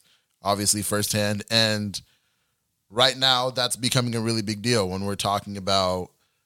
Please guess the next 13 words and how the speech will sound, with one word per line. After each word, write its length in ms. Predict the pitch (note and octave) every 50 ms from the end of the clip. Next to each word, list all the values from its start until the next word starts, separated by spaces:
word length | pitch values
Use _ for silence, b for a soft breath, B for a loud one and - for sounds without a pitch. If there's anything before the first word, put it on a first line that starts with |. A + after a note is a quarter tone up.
| _ _ _ _ _ _ _ _
just 320 | F2 - D3 D3 C#3 - - -
our 280 | G2+ G#2 G#2+ G#2 G#2
environment 640 | G#2 G2 F#2 G2+ G2+ G#2 A2+ B2 B2+ C3+ C3+ C#3 C#3 _ -
and 680 | G#2+ G#2 G2 G2 F#2+ F#2+ F#2+ F#2+ F#2 F2+ F2 E2+ - - - - _ _ _ _ _ _ _ _
how 300 | - - A#2 A#2 A#2 A#2+
we 180 | A#2+ A#2 A#2 A2+
take 260 | - - B2+ A2+ G2+
care 200 | - A2+ A2+ A#2+
of 100 | A#2+ A#2
our 140 | A#2+ A#2 A#2+
environment 500 | B2 A#2+ A2 A#2 A#2 A#2+ B2 B2+ A#2+ G#2+
right 180 | A#2 A#2+ B2 A#2+
now. 320 | B2 A#2+ A#2+ B2 D3